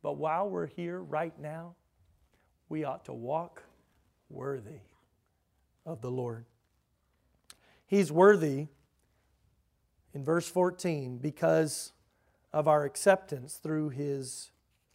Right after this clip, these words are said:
blood. Colossians one verse fourteen, In whom we have redemption through his blood,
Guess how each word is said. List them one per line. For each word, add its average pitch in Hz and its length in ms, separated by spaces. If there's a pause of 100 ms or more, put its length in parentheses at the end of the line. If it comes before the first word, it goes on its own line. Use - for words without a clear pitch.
(480)
blood. 127 340
Colossians 151 500
one 160 220
verse 156 200
fourteen, 156 520
In 156 220
whom 202 380 (1080)
we 151 200
have 151 440 (800)
redemption 143 800
through 139 240
his 139 220
blood, 110 340